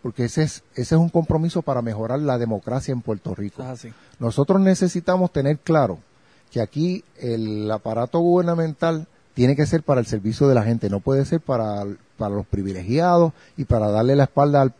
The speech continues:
Speaker 1: al pueblo y para que se roben los fondos públicos. De eso es lo que se trata, eso es lo que está en juego. La oportunidad de cada elector combatir estas cosas que estamos viendo es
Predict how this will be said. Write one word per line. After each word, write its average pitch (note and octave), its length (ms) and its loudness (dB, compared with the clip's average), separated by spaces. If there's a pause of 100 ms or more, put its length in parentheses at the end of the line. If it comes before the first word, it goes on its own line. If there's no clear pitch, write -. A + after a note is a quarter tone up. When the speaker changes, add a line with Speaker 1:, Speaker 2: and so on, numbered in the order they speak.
(100)
Speaker 1:
al A#2+ 360 -2
pueblo F3+ 380 2
y C#3 100 -2
para A2 200 -2
que G2+ 80 -4
se F#2 160 -2
roben B2 240 4
los A#2+ 140 4
fondos G#2+ 260 -4
públicos. G2 480 -6 (800)
De B2 280 6
eso F3+ 160 4
es E3+ 40 8
lo D3+ 80 6
que C#3+ 100 2
se C3+ 140 0
trata, G#2+ 300 -4
eso - 140 -2
es F#3+ 40 4
lo G3+ 60 2
que F3+ 80 0
está E3 160 -2
en E3+ 100 2
juego. C3 320 2 (320)
La A#2+ 140 6
oportunidad C3+ 880 4 (260)
de C3 240 4
cada D3 240 4
elector F#3 480 4 (1080)
combatir C3 640 4 (440)
estas C3+ 260 -4
cosas E3+ 240 0
que - 60 0
estamos D#3 320 2
viendo D3 380 2 (540)
es D3+ 360 0